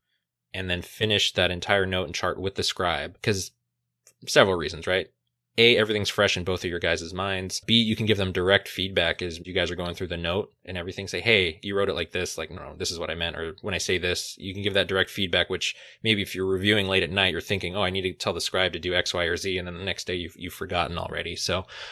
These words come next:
I helped one academic endocrinologist who, who has a scribe who had a backlog of four hundred plus charts. And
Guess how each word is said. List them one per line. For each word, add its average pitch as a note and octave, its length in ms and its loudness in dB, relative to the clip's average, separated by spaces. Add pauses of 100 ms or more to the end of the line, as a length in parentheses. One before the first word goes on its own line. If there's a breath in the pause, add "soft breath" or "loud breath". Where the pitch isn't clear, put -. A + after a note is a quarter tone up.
(220 loud breath)
I F#2+ 80 2
helped G#2 240 0
one G2 320 0
academic F#2 480 0
endocrinologist F2+ 760 -2
who, - 120 -14
who F2 480 -8 (160)
has G2+ 220 -2
a D#2+ 40 -6
scribe G2 380 4
who E2+ 240 -6
had G2 100 0
a E2+ 60 0
backlog E2+ 560 0
of E2 80 -6
four F#2+ 200 -4
hundred F2 200 -6
plus - 220 -4
charts. - 500 -2 (180 soft breath)
And F#2 580 2